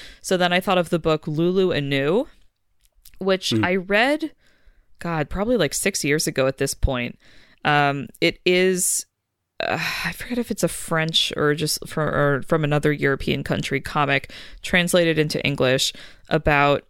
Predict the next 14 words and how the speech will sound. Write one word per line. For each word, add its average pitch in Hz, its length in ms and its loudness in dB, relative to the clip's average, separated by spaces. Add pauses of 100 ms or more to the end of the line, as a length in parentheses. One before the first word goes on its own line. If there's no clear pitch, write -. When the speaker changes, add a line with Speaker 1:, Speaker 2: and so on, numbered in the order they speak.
Speaker 1:
this, 147 720 0 (120)
um, 135 560 -2 (120)
middle-aged 160 560 2
woman 135 580 -4 (120)
who 160 140 0
just, 147 300 -2
like, 135 380 0 (640)
decides 139 640 2
to - 180 0
not 135 400 0
go 147 200 4
home 131 400 -2
one 190 260 0
day. 240 380 0